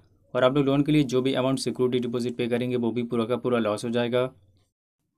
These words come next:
क्योंकि गाइस, इस टाइप के एडवांस पैसे आने वाले लोन एप्लीकेशन टोटली अनसेफ और फेक होता है और ये सब लोन एप्लीकेशन क्या करता है, लोगों को लोन देने के नाम पे सिर्फ लोगों से एडवांस पैसा ले लेता है और आगे जाके किसी भी तरह की लोन प्रोवाइड नहीं करता है।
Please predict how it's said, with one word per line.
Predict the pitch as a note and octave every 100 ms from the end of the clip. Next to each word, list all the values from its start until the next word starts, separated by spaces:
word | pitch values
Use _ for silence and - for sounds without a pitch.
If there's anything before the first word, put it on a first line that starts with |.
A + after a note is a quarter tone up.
| _ _ _ _
क्योंकि | D#3 D#3 F3+
गाइस, | F#3+
इस | F3+
टाइप | F#3 F3+
के |
एडवांस | D#3+ F#3 E3
पैसे | D#3 B2+ D3
आने | C#3+
वाले | D3+ D3+
लोन | C#3 B2
एप्लीकेशन | B2 B2+ C#3+
टोटली | C#3 B2+ C3
अनसेफ | A2+ A2 C3+
और | C3
फेक | B2 B2+
होता | B2+ C3
है |
और | B2+
ये | C3
सब | D3
लोन | C3+ C3
एप्लीकेशन | C3 C3 C3 C3
क्या | A#2+
करता | A#2+ B2+ C3
है, |
लोगों | B2 A#2
को | A#2+ B2+
लोन | A#2+ A#2+
देने | C3
के | B2+
नाम | A#2 A2+
पे | B2
सिर्फ | C#3 A#2+
लोगों | A#2
से | A#2
एडवांस | A#2 G#2 A#2+
पैसा | A#2+ A#2+ B2
ले | A2+
लेता | A#2 A#2+ B2
है |
और | A#2+
आगे | A2
जाके | A2+ B2+
किसी | A#2+ C3+ C#3+
भी | C#3
तरह | C3
की | A#2+ B2+
लोन | A#2
प्रोवाइड | A2 A2+ A#2+ C#3+ C#3
नहीं | B2
करता | B2 A#2+ A#2
है। | A#2+ G#2+